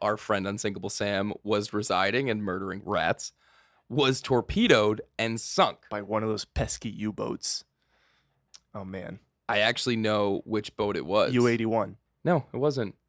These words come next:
Speaker 2: Oh.
Speaker 1: Mister Know-It-All. It was a, it was U five six three.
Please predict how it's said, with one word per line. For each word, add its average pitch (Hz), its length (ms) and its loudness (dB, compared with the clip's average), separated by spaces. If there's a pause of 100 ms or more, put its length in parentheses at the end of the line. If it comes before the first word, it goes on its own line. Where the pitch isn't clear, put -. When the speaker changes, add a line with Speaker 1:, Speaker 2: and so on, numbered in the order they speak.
Speaker 2:
Oh. 113 180 -4 (300)
Speaker 1:
Mister 117 240 -2
Know-It-All. 104 460 6
It 104 120 4
was 110 280 2
a, 104 480 2 (160)
it 110 80 0
was 104 260 2 (160)
U 110 460 -2 (100)
five 104 480 2
six - 340 -2
three. 98 380 0